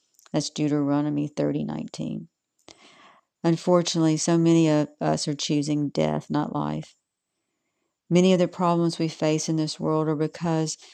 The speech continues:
many have chosen death over love, chosen to benefit ourselves instead of living our lives to benefit others.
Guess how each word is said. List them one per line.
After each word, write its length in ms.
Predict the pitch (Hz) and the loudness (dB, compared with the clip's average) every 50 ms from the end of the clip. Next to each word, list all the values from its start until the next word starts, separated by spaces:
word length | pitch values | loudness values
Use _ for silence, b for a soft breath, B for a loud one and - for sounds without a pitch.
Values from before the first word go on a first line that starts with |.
| B B - | B B -2
many 280 | 175 180 196 202 208 | 2 2 4 4 4
have 180 | 185 208 180 165 | 2 0 -2 -2
chosen 460 | - - 190 180 180 170 175 170 170 | -2 -2 0 0 0 0 -2 -2 0
death 360 | 170 175 175 180 180 170 - | 2 2 2 0 0 -2 -2
over 240 | 165 170 165 170 165 | -4 -2 -2 -2 -2
love, 500 | 160 165 170 180 170 147 - - 165 - _ _ _ _ _ _ b b b b b b b b - | -2 -2 -2 -2 -4 -4 -6 -8 -10 -14 _ _ _ _ _ _ b b b b b b b b -6
chosen 380 | - - 190 185 185 175 180 170 | 2 4 6 6 6 4 2 0
to 80 | 165 165 | 0 0
benefit 520 | 147 180 180 175 175 170 - 175 170 165 | 2 2 2 2 2 0 0 0 0 2
ourselves 680 | 165 160 160 - - - 175 170 170 165 160 147 - | 0 0 -2 -2 -2 0 0 0 2 0 0 0 -2
instead 320 | 160 156 156 - - 160 156 | -4 -4 -4 -2 -2 0 0
of 180 | 156 151 151 | 0 -2 -2
living 320 | 160 170 175 175 175 165 156 | -2 -2 0 0 0 0 0
our 140 | 156 151 | 0 0
lives 380 | 147 156 156 156 156 156 151 - | 0 0 0 0 0 0 -2 -2
to 100 | - 147 | -6 -6
benefit 460 | 143 - 156 151 151 147 - 156 - - | -4 -2 0 0 0 -2 -4 -6 -6 -4
others. 580 | 151 156 147 - - 165 165 165 - - - | -4 -4 -4 -4 -6 -8 -8 -10 -14 -18 -18